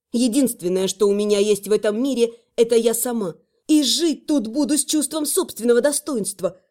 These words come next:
чего бы мне это ни стоило. Дракон начал приближаться ко мне, а я активировала щит от физических атак и приготовила заклинание воспламенения. Приблизившись практически вплотную,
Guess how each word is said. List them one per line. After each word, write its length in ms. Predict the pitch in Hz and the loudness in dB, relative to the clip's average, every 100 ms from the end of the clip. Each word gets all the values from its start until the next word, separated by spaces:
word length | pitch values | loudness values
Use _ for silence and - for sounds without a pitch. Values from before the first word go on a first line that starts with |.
| _ _ | _ _
чего 320 | - 277 262 | 0 2 4
бы 120 | 226 | 2
мне 260 | 262 262 254 | 2 4 2
это 140 | 262 | 2
ни 100 | 277 | 0
стоило. 580 | 294 - 294 208 160 160 _ _ _ _ _ _ - | -2 -4 -4 -4 -4 -10 _ _ _ _ _ _ -2
Дракон 460 | 285 294 311 285 | 2 2 0 0
начал 320 | 285 277 302 | 0 0 -4
приближаться 680 | 269 311 330 330 330 226 226 | -4 -2 -2 -2 -4 -4 -2
ко 160 | 226 233 | 0 0
мне, 320 | 233 233 226 - _ - | 2 2 2 -2 _ -2
а 120 | 269 | 0
я 160 | 262 | 2
активировала 760 | 277 262 - 302 262 247 247 262 | 0 -4 -6 -2 2 4 4 2
щит 260 | 262 440 440 | 2 0 0
от 160 | - - | -6 -8
физических 520 | 311 320 330 - 311 | -8 -6 -8 -8 -6
атак 380 | 359 - 196 - _ _ | -6 -4 -6 -8 _ _
и 140 | - 277 | 0 0
приготовила 680 | 277 285 294 285 392 330 | 2 0 0 0 0 0
заклинание 560 | 285 302 302 302 285 277 | -2 -2 -2 0 0 -2
воспламенения. 840 | 277 - 320 330 302 214 165 156 - _ _ _ _ _ _ _ | -4 -4 0 0 0 -2 -4 -6 -10 _ _ _ _ _ _ _
Приблизившись 720 | - 277 247 269 254 208 285 | 0 0 2 2 0 -2 -6
практически 560 | - 302 294 285 285 302 | -4 -6 -6 -6 -6 -6
вплотную, 640 | - 277 285 330 311 285 | -4 -4 -2 0 0 0